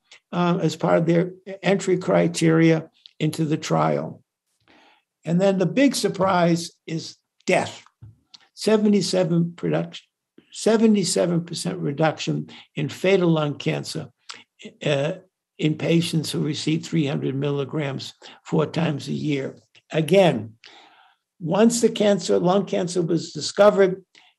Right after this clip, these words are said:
canakinumab was stopped, and the patients were treated with traditional therapy, whether it would be resection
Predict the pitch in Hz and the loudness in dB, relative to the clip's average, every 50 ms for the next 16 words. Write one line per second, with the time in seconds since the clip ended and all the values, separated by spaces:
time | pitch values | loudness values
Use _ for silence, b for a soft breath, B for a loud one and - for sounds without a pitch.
0 | _ - - 180 180 170 165 165 - 170 170 170 175 170 170 170 165 165 160 160 | _ -6 -4 -2 0 0 0 -2 0 -2 0 0 2 2 2 2 2 2 0 0
1 | 156 156 165 156 143 139 151 139 - - - - - - 147 147 123 120 120 - | -2 -4 -8 -8 -6 -6 -6 -6 -6 -8 -8 -6 -2 0 2 2 2 0 -2 -6
2 | - - - - - b b b b _ - - 143 147 139 143 147 156 156 156 | -12 -12 -12 -12 -14 b b b b _ -12 -8 -6 -4 -4 -2 0 2 2 2
3 | 151 - - 160 170 170 - - 165 147 107 - - 156 139 127 139 127 131 127 | 2 0 -2 -2 -4 -4 -4 -6 -8 -8 -6 -4 -2 -2 -2 -2 -4 -6 -8 -8
4 | 139 127 - - 156 147 123 147 147 135 - 156 139 139 135 120 - - 143 143 | -10 -10 -8 -8 -8 -6 -4 -4 -4 -4 -4 -4 -4 -6 -6 -8 -6 -4 -2 0
5 | 143 139 139 - 135 131 127 131 139 135 - 156 160 - 139 143 147 131 131 123 | 0 -2 -2 -4 -6 -6 -4 -4 -4 -4 -4 -6 -8 -8 -12 -12 -10 -8 -8 -8
6 | 120 131 131 - - 202 190 180 - - 180 175 170 156 147 147 B | -8 -6 -4 2 6 6 6 4 2 -2 2 4 4 2 2 0 B